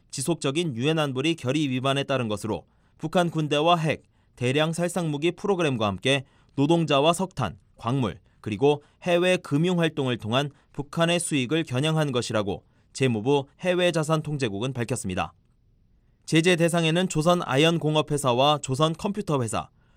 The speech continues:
송이 무역 회사, 러시아 석유 회사인 아이피씨, 엔엔케이 프리모르네프테 프로덕트, 아르디스 베어링 등이 올랐고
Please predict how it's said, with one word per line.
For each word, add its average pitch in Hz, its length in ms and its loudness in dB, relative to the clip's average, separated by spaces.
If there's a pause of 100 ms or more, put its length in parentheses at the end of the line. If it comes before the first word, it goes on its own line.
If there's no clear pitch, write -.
송이 196 320 2
무역 139 320 4
회사, 110 300 -4 (340)
러시아 143 400 4
석유 175 380 -2
회사인 139 360 -2
아이피씨, 113 680 -4 (240)
엔엔케이 165 600 0
프리모르네프테 165 1160 -2
프로덕트, 123 500 -2 (360)
아르디스 139 600 0
베어링 120 400 -2
등이 123 200 -6
올랐고 117 500 -2